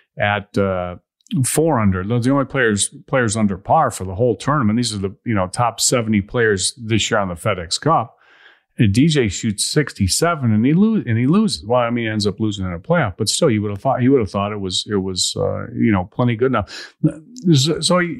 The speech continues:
you don't go away if you're D J. Fir-, first off, nothing bothers D J anyways. I mean, he's just, he's just rock solid, uh, mentally.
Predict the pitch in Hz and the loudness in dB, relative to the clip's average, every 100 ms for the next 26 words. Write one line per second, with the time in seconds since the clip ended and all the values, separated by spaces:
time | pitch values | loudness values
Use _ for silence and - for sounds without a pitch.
0 | - 156 165 160 196 220 135 143 151 135 | -10 -4 -2 0 2 2 -2 -2 2 4
1 | 127 123 107 113 104 117 110 101 127 156 | 4 2 -2 -4 -4 -4 -2 -2 0 0
2 | 156 151 113 101 170 165 117 95 85 82 | 0 -2 0 2 0 0 0 2 0 -2
3 | - 85 87 - 92 95 98 - 123 113 | -6 -8 -10 -10 -10 -12 -16 -4 0 2
4 | 104 110 127 131 123 - 123 127 131 - | 4 4 2 2 0 -2 -6 -2 -2 0
5 | 117 143 147 - 107 98 101 98 - - | 0 0 0 0 0 -2 -4 -8 -10 -20
6 | - _ _ - 117 98 101 113 123 135 | -20 _ _ 2 4 4 2 2 2 2
7 | - 131 123 120 113 | 0 0 0 0 -2